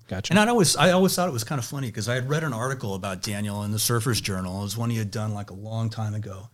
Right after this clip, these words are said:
Speaker 2: And I think he had specifically said he was walking by, like, a wakeboard shop and had seen, like, these square wakeboards and was inspired himself by this to incorporate it into his designs.
Speaker 1: Yeah.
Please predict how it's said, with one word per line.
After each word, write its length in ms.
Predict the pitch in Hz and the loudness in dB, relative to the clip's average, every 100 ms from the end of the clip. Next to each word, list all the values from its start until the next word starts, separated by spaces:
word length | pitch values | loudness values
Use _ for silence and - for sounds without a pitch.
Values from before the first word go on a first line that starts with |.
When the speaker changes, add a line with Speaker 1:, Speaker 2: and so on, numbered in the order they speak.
| _ _ _ _ | _ _ _ _
Speaker 2:
And 100 | 113 | 0
I 40 | 120 | 2
think 220 | 143 143 | 4 4
he 140 | 143 | 4
had 160 | 127 104 | 4 2
specifically 580 | - 117 110 135 120 113 | -4 -4 -2 -2 -2 -4
said 320 | 110 123 113 | -4 -4 -4
he 80 | 107 | -4
was 160 | 104 | -6
walking 440 | 101 107 110 117 113 | -6 0 0 2 0
by, 220 | 104 104 | 2 0
like, 180 | 101 101 | -2 -2
a 60 | |
wakeboard 540 | 95 101 107 107 98 87 | -2 0 -2 -4 -10 -6
shop 420 | - 87 82 95 _ _ _ _ _ _ _ _ | -6 -6 -10 -16 _ _ _ _ _ _ _ _
and 320 | 117 110 107 | -2 0 2
had 120 | 104 95 | 0 2
seen, 560 | - 127 131 120 110 | 4 6 6 6 4
like, 220 | 113 110 101 | 2 -2 -2
these 140 | 104 | -2
square 420 | - - 110 107 98 | 0 0 2 2 0
wakeboards 840 | 95 95 - 85 82 _ - - _ _ _ _ _ - | -2 -6 -10 -20 -20 _ -10 -10 _ _ _ _ _ -4
and 380 | 107 101 98 | -2 0 -2
was 240 | 104 107 104 | 0 2 4
inspired 540 | 107 - 113 110 104 | 4 6 8 8 6
himself 680 | 107 101 - 127 113 - - - _ _ _ _ | 4 2 2 0 0 -8 -14 -20 _ _ _ _
by 220 | 95 95 | -8 -6
this 220 | 90 92 | -6 -6
to 100 | - | -2
incorporate 560 | 98 92 110 95 101 95 | -2 -2 -4 -2 -4 -2
it 100 | 101 | -4
into 280 | 110 110 104 | -6 -6 -6
his 320 | 98 135 123 | 2 4 4
designs. 640 | 101 90 80 82 101 - - | 0 -4 -8 -12 -10 -10 -10
Speaker 1:
Yeah. 180 | 110 | -10